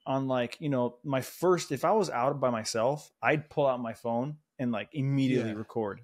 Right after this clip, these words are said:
Speaker 1: if I saw that shit. But if I was, like, with my daughter or, like, with my wife and my baby, I'd, I'd, I'd dip,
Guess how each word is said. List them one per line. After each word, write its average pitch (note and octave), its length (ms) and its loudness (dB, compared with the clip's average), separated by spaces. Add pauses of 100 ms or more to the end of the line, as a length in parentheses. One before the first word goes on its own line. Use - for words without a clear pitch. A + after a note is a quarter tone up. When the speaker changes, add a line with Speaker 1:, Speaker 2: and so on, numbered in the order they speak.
Speaker 1:
if B2 160 -6
I A2 80 2
saw G#2 240 -2
that G2 160 -6
shit. - 240 -14 (760)
But C3 300 6
if C3 140 -4
I C3 80 6
was, C#3+ 120 4
like, C3 100 0
with A#2+ 100 -2
my G#2 120 -4
daughter A#2+ 640 2
or, A2 60 -4
like, A2 160 -6
with G#2+ 100 -12
my G#2 140 -8
wife A2+ 480 -4
and G2 240 -12 (420)
my A#2 60 -6
baby, C#3 320 4
I'd, C3 240 2 (540)
I'd, A2 280 2 (480)
I'd A#2+ 200 -2
dip, A2 260 -4